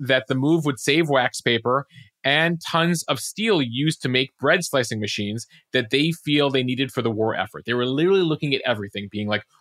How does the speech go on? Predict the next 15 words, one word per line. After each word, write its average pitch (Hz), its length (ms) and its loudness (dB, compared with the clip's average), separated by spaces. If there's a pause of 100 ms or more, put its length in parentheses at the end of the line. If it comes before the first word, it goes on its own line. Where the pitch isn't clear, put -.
"What 131 240 2
can 170 140 0
we 175 120 2
save 123 440 0
to 117 100 -8
ensure 113 300 0
we 110 140 -4
can 107 200 -6
win 131 380 0 (340)
the 113 120 0
war 117 420 2
in 107 140 -4
Europe 110 340 0 (100)
and 110 140 -2
Japan?" 101 400 -6